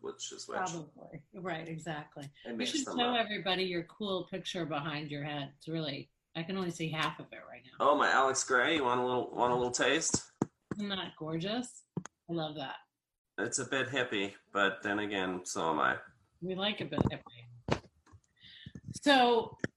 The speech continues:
Speaker 2: okay. My point was, I think it's great that you are yourself, because I do know, because I get to work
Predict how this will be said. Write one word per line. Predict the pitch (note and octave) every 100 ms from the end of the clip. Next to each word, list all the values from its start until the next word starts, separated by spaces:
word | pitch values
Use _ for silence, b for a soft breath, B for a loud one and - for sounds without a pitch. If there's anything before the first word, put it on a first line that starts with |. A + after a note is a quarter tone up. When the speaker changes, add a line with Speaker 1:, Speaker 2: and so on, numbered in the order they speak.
| _ -
Speaker 2:
okay. | A3+ A#3 E3 C#3+ C#3+ _ _ _ _ - - - -
My | A3
point | G#3+ C4+ D4+ D4
was, | G3 D#3+ D#3+ F#3+ - _ _ _ - - - - -
I | A3+
think | B3 C#4+
it's | -
great | - A3 A3+
that | A#3
you | F#3 G3
are | F3+ F#3+
yourself, | D#3 D3+ - F3+ - - -
because | F#3 A#3
I | A3
do | G#3+ F3+ C4 D4
know, | A#3+ F#3+ F#3+ F3 D#3 D3 -
because | A3 C4 B3+ -
I | G#3 B3+
get | C4+
to | - F3
work | F#3